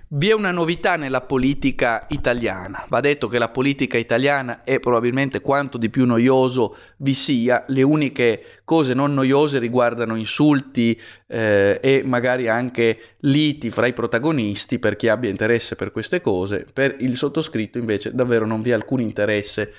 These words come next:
per la politica italiana, e dico anzi che destra e sinistra sono come due calvi che lottano per avere il pettine, e dato che poi comunque dovranno semplicemente fare le riforme volute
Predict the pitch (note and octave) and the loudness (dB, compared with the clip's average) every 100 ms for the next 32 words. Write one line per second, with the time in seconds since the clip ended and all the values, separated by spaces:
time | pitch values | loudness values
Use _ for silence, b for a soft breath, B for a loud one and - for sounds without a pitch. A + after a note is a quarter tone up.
0 | B B _ B2+ A#2 - A2+ A#2 A2+ G#2+ | B B _ 0 0 -2 -2 -2 -4 -4
1 | G2+ G2 B B - C#3 C#3+ D3+ G#2 G2+ | -4 -4 B B -14 -2 0 0 -2 -2
2 | G2+ - B2+ C3 B2+ B2 G2+ - G#2+ C#3+ | -6 -4 -2 0 0 0 -4 -6 0 0
3 | C3 A2+ G#2+ D#3 A2 G2 - G2 - C3+ | -2 -6 -4 -2 -2 -4 -6 -8 0 0
4 | A2+ G#2 C3+ A#2+ G#2 - C#3+ C#3+ B2 G#2+ | 0 0 0 0 -4 -4 -2 0 0 -2
5 | G#2+ G#2+ G#2+ G#2+ G#2+ G#2+ - G#2 G2+ G#2 | -4 -6 -2 0 2 0 -2 -6 -2 0
6 | G#2 A2 A2+ A#2 G2+ F#2+ - A2+ G#2 - | 2 2 0 -2 -4 -4 -10 -6 -6 -6
7 | F#2+ C#2+ A2+ A2 A2 A2 - G#2+ A2+ A2+ | -10 -6 -2 0 0 -4 -2 -2 -2 -4
8 | A2+ G#2+ A#2 B2 G#2+ A2 G#2 A2 A2 G#2+ | -4 -2 0 0 -2 -6 -6 -4 -4 -4
9 | G#2+ G2+ - A2+ G#2+ G#2 G#2+ - A2+ G2+ | -6 -8 -2 -2 0 -4 -6 -2 -2 0
10 | G#2 G2 - _ _ C#3 C3+ A#2+ A2 A2+ | -4 -8 -12 _ _ 0 2 2 0 -2
11 | G2 - - | -4 -6 -12